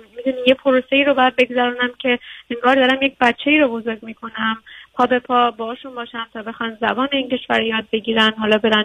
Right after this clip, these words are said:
دوره‌ای بگذرونن، بخوان کاری انجام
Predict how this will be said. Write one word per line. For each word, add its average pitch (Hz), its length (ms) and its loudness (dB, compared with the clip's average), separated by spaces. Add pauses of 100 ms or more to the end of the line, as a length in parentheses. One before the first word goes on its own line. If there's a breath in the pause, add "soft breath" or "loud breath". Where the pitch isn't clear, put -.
دوره‌ای 226 400 4 (200)
بگذرونن، 226 760 0 (460 loud breath)
بخوان 233 240 -2 (180)
کاری 302 340 2
انجام 254 360 -2